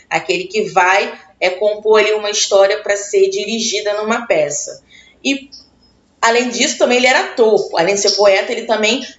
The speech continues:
é, encenava também. Desenvolveu diversos textos que serviam como base para a interpretação no teatro. Então, ele escrevia, né, para que esse texto ele pudesse ser encenado numa peça.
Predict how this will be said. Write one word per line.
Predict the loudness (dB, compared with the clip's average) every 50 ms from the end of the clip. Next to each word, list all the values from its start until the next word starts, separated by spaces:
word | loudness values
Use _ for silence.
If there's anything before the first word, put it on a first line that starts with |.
| _ _ _ _
é, | -2 0 2 2 4 4 4 4 4 4 4 4 2 2 0 -2
encenava | -2 -2 -2 -2 -2 0 0 0 0 0 0 -2 -4 -4
também. | -4 -4 -2 -2 -2 -2 -2 -4 -10 -12 -18 -20 -20 _ _ _ _ _ _ _ _ _ -8 -8 -6 -4
Desenvolveu | -4 -2 0 0 2 2 2 2 4 2 2
diversos | 2 0 0 0 0 0 -2 -4 -4 -4 -4 -4 -2
textos | 0 0 0 0 0 -2 -4 -4 -4
que | -6 -6
serviam | -4 -2 0 0 0 0 0 0 0 0 0
como | -2 -2 0 0 0 0 0
base | 0 2 2 2 0 -2 -4 -8 -14 -16 -20 -20 -20 _ _ 2
para | 2 4 4
a | 2
interpretação | 0 -2 -2 -4 -2 -2 -2 -2 0 -2 -2 -2 -2 -2 -2
no | -2 -2
teatro. | -2 -2 -2 0 2 2 2 2 2 0 -2 -6 -12 -12 -10 -12 -12 -14 -18 -20 -20 _
Então, | -6 -2 0 0
ele | 2 2
escrevia, | 0 -2 0 0 2 2 0 0 -2 -2 2 4 6 6 6 4 2 -2 -6 -16 _ -4
né, | 0 0 2 2 0 -2 -6 -14 -20 -20 _ -2
para | 0 2 2 0 0
que | -2 -2 -2
esse | 0 -2 -2 -6 -4 -2
texto | 0 2 2 2 2 0
ele | 0 0 -2
pudesse | -4 -4 -2 0 2 2 0 -2 -4
ser | -6 -4 -4
encenado | -4 -4 -4 -2 -2 0 2 2 2 2 0 -2 -6
numa | -6 -2 -2 -2 -2 0
peça. | 0 -2 -2 -2 -4 -8 -8 -10 -10